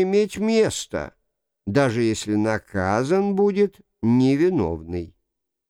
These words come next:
Эту же шаткость мы впервые заметили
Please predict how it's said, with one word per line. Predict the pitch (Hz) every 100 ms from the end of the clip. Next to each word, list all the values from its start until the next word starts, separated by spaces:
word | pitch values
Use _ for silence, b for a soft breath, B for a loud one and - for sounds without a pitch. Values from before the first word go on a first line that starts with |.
| _ _ _ _ _
Эту | - 175 208 196 180
же | 147 151
шаткость | - 180 208 - - 87 - _ _ _ _ _ _
мы | 101 123 208
впервые | 208 - 165 175 165 185 220 214
заметили | 165 160 156 190 202 185 175 175 131